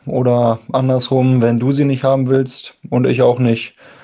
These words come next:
dann freut sich eben der Dritte und das ist in dem Fall der H S V. Ja, was ein Spiel.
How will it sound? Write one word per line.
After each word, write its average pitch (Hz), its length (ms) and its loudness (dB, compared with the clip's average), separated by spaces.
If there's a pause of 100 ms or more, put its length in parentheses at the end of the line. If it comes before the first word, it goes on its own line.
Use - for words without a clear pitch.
(320)
dann 117 160 -2
freut 120 240 -2
sich 120 120 -2
eben 117 200 2
der 120 80 2
Dritte 123 440 0
und 120 180 -4
das 113 160 -4
ist 113 140 -8
in 120 120 -2
dem 113 200 0
Fall 113 280 0
der 110 140 0
H 110 100 2
S 110 120 -8
V. 131 280 0 (1300)
Ja, 170 320 2
was 160 160 -6
ein 170 160 -4
Spiel. 160 480 0